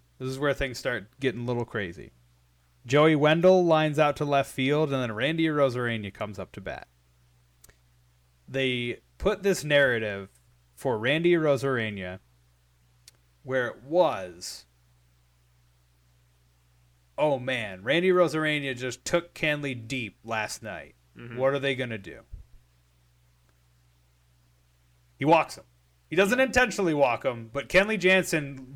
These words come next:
Speaker 1: verbally, like, you can clearly see on his lips that he says, "He's my out." Cool. I love it. I love the confidence.
Speaker 2: Yeah.
Speaker 1: Um, walked him. Not awful. Like, it was, it was a,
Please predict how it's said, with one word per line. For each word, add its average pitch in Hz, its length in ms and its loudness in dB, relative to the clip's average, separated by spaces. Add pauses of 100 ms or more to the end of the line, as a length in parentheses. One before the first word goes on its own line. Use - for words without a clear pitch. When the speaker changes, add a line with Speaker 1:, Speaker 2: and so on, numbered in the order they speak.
(180)
Speaker 1:
verbally, 190 760 6
like, 139 140 2
you 143 120 0
can 131 160 -2
clearly 190 340 8
see 185 240 0
on 165 160 2
his 135 140 -6
lips 139 500 -2 (400)
that 127 80 -6
he 147 160 0
says, 127 600 4 (420)
"He's 165 260 -4
my 131 240 2
out." 80 260 -6 (1500)
Cool. 185 440 6
I 120 80 -4
love 160 240 6
it. 117 160 -2 (240)
I 117 80 -6
love 151 200 4
the 143 80 -2
confidence. 104 640 -6 (100)
Speaker 2:
Yeah. 113 240 -6 (380)
Speaker 1:
Um, 117 600 0 (420)
walked - 380 8
him. 220 400 4
Not 214 340 6
awful. 175 680 4
Like, 143 260 2
it 156 80 0
was, 147 180 0
it 160 120 2
was 143 140 2
a, 143 120 0